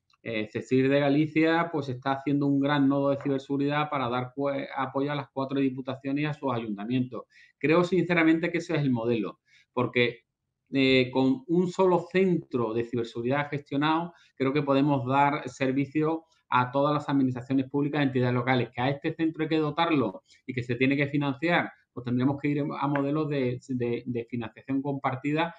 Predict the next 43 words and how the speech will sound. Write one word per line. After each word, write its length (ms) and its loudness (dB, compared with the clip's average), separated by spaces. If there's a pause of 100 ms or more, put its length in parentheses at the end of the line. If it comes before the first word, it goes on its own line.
(160)
por 180 -2
parte 240 0
de 120 2
todas 160 0
las 120 2
administraciones, 680 0
ya 120 -6
sean 360 -4 (280)
general, 440 2
autonómica 560 2
o 20 4
local. 400 -2 (280)
Pero 260 0
creo 180 2
que 80 0
es 120 4
el 120 0
camino 420 2
para 380 0
concentrar 600 -4
el 120 -2
talento 360 -2
de 120 -2
ciberseguridad 760 -2 (280)
y 100 2
responder 600 2
adecuadamente 640 0
a 40 -2
los 140 -4
incidentes, 520 -8
¿no? 120 0
Aquí 220 0
yo 120 2
os 100 -10
pongo 420 2 (340)
que 300 2
estos 380 -6
centros 360 0
podrían 280 0
utilizar 480 0
la 100 -2
sonda 260 -2
distribuida, 720 2